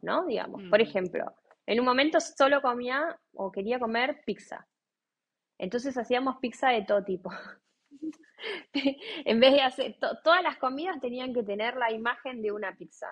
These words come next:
Speaker 1: Entonces eso con ella, ella con eso lo comía.
Speaker 2: Funcionaba.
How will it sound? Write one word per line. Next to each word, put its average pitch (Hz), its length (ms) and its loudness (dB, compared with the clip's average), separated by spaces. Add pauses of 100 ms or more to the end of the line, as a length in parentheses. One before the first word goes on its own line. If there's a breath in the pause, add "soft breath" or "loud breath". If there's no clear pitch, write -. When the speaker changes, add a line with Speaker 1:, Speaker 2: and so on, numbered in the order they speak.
(120)
Speaker 1:
Entonces 254 340 -4
eso 311 140 4
con 247 160 0
ella, 330 360 2
ella 302 220 0
con 262 140 0
eso 311 200 0
lo 262 140 0
comía. 196 380 -4 (600)
Speaker 2:
Funcionaba. 226 600 8